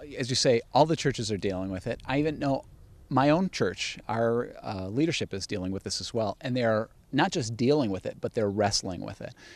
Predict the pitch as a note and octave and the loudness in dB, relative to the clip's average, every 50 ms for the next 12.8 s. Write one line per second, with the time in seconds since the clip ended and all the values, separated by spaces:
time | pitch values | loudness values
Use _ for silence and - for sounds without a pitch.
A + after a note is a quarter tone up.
0 | - - - - B2+ B2+ - - D3+ C#3+ - D3+ D#3 - - D#3+ - - C3+ - | -20 -12 -6 -2 -2 0 0 0 0 2 2 2 2 2 0 -4 -2 -2 -2 -2
1 | - C3 G#2+ A2+ G#2+ F2+ G2 G2+ G2+ G2 A#2+ C3 B2 - - B2+ G#2 G2+ F#2+ - | 0 0 2 2 2 4 4 2 4 6 6 6 6 4 2 0 0 0 0 -2
2 | - G2 F2+ F2 - - G2+ G2 G2 F#2+ - A2 A#2+ A#2+ A#2+ A#2 G#2 G2+ - - | -4 -6 -6 -6 -6 -6 -4 -4 -2 -2 0 0 0 -2 -2 -4 -6 -8 -8 -6
3 | G#2+ G2+ F#2+ F2+ F2 F2 F2 F#2+ - - - - - - - - - - - - | -4 -2 -2 -2 -4 -6 -10 -10 -12 -12 -12 -12 -14 -16 -20 -20 -20 -20 -20 -20
4 | - - - C3 B2+ C3 C#3 C#3+ D#3 F3 F#3 - - C3 A#2+ A2 - C3+ A#2 - | -6 0 4 4 4 6 4 4 2 2 0 0 0 0 0 2 0 -2 -4 -4
5 | A#2 - - A#2 G#2 - - A#2 - A#2+ - F#2+ - - A#2+ C#3 D3 D#3+ - - | -4 -4 -4 -6 -6 -6 -8 -8 -6 -6 -6 -6 -6 -4 -4 -4 -4 -4 -4 -8
6 | G#2 A2 B2+ C3+ C3 A#2 A2+ A#2 A#2 C3 C#3 - - - - - C#3 B2+ A#2 - | -8 -8 -4 0 2 2 4 4 4 2 0 0 -4 -6 -2 -2 -2 0 0 0
7 | A#2+ A#2 - - - C#3+ E3 F#3 D3 G#2 F2 F#2+ - - - - G#2+ F#2 G2+ G#2+ | -2 -2 -2 -2 -4 -2 -2 -2 -4 -4 -6 -6 -8 -8 -8 -6 -6 -6 -6 -8
8 | - - - - - - - C#3 C3+ B2+ B2+ C3+ C#3+ D#3 E3 D3+ - - C#3+ D3 | -10 -14 -16 -20 -20 -2 2 4 4 6 6 6 6 6 6 4 4 2 0 0
9 | F#3 E3+ D3+ A#2+ - - B2+ B2 A2+ - - - - - C3 A#2+ A#2 - B2 - | 0 0 -2 -4 -2 0 -2 0 0 -2 -4 -6 -4 -2 -2 -2 0 -2 -4 -4
10 | - F3+ E3+ G#3 A#3+ F3 B2 A#2 G#2 A2 - A#2 A2+ A2 - - - - A2+ G#2 | 0 2 2 4 4 4 2 2 0 0 0 0 0 0 -2 -4 -4 -2 -2 0
11 | G2 - B2+ - - D#3+ C#3+ C3 A#2 A#2 A#2 G#2 - - E3 E3 - - C#3 A#2+ | 0 0 0 0 0 0 0 0 0 0 -2 -2 -2 0 0 0 0 2 2 2
12 | A2+ - - - - _ - - - C3 A#2 A2 G2+ - - | 2 0 -2 -6 -20 _ -10 -6 -2 0 0 0 0 -4 -4